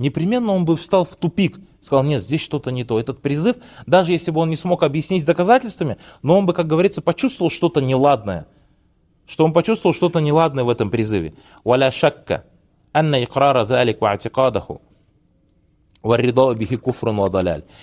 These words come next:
И нет сомнений в том, что согласие с этим, или же носить такие убеждения подобные, или довольствоваться неверием и заблуждением,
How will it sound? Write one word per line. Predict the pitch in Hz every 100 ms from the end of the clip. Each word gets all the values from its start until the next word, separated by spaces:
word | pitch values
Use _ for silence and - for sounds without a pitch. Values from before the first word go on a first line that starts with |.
| -
И | 117
нет | 147 175
сомнений | - 135 147 151 123
в | -
том, | 120 113 113 - _ _
что | - - 165
согласие | 165 135 139 139 - 113
с | -
этим, | 110 - 95 - _ _
или | - 135
же | 143 160
носить | 156 - 190
такие | 147 - 170
убеждения | 147 123 110 131 135 123
подобные, | 120 113 110 113
или | 131
довольствоваться | 139 151 185 180 151 135 -
неверием | 127 123 151 147 127
и |
заблуждением, | 120 113 117 113 160 170